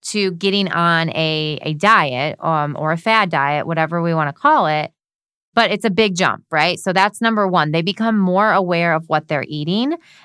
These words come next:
And a lot of the times, any diet you go on, it's, it's healthy food, right? It's, it's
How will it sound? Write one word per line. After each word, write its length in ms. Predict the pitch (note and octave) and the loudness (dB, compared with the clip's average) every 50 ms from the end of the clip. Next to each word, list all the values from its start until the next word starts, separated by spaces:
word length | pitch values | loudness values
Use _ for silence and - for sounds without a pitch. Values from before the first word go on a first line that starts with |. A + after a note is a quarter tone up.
| _ _ - | _ _ -2
And 540 | G#3+ A3 G#3+ G#3 G#3 G3+ G3+ G3+ F#3+ - - _ _ | 0 0 2 2 0 0 0 -2 -4 -6 -8 _ _
a 100 | - F#3 | -2 -2
lot 260 | F3+ F3 E3+ E3 F#3 | 0 2 2 2 2
of 80 | A3 A#3 | 2 -2
the 60 | C4 | -4
times, 420 | B3 - - D3 C#3+ F#3 G3+ F#3+ - - _ - | -4 -2 -2 0 0 0 -2 -4 -8 -12 _ 0
any 240 | G3+ B3 C#4+ D4 A#3 | 2 2 2 2 2
diet 280 | A3+ G3+ F#3+ F3 - | 2 2 2 2 0
you 100 | E3+ E3+ | -2 -4
go 260 | D#3+ - E3+ G3+ A3 | -2 0 0 2 2
on, 240 | F#3 D3 C#3+ D3 D#3 | 2 2 2 0 -2
it's, 320 | - - G3 - - - - | -4 -6 -8 -10 -12 -10 -8
it's 140 | - - - | -10 -8 -8
healthy 420 | - - F#3+ A#3+ C#4 A#3+ G3+ E3+ | 0 2 4 4 4 2 -2 -6
food, 460 | D3+ - - G#3 G#3 D3+ D#2 - - A2 | -8 -4 -2 0 0 0 -2 -4 -4 -2
right? 320 | D3 C#3+ C#3+ E3+ G#3 D3 | 0 0 2 2 0 0
It's, 200 | B2 D#3+ - - - - - - - - | -2 -4 -6 -10 -16 -20 -20 -20 -4 -2
it's 380 | F#3 F3 E3+ - - - - | -2 -2 -2 -8 -14 -16 -16